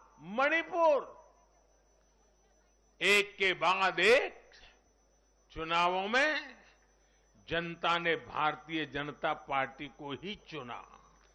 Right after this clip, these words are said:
और आज जब भारत विकसित भारत के लक्ष्य की प्राप्ति के लिए आगे बढ़ रहा है, तो भी देश की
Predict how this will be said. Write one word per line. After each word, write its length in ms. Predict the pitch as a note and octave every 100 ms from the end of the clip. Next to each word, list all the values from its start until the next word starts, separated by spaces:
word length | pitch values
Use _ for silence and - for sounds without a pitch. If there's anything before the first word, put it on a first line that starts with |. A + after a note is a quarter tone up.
| _ - _ _ _ _ _ - _ - - - - - - - C#3
और 180 | D3+
आज 280 | D3+ D#3+ E3 -
जब 280 | F3 F#3+ F#3+ - - - - _ _ _ _ _ _ _ _ _ -
भारत 640 | - C#3+ E3 F#3 G#3+ A3 E3+ C3+
विकसित 560 | G3 - - C4+ G3 -
भारत 460 | B2 D3 A#3 - -
के 100 | F#3+
लक्ष्य 340 | D3+ F3+ - -
की 100 | A3
प्राप्ति 520 | - E3+ E3 - A3+
के 160 | G#3+ A#3
लिए 180 | G#3+
आगे 360 | F#3+ C#3+ D3 G#3+
बढ़ 180 | B3 G3+
रहा 380 | D3+ A#2 G#2+ C3
है, 200 | E3 - _ _ _ _ _ _ _ _ _ _ _ -
तो 200 | F3+ F3
भी 380 | D3+ A#3 C4 G#3 G#2 - _ _ _ _ _ _ _ _ _ _ A2
देश 400 | E3+ F#3+ F#3+ D#3
की 280 | - F#3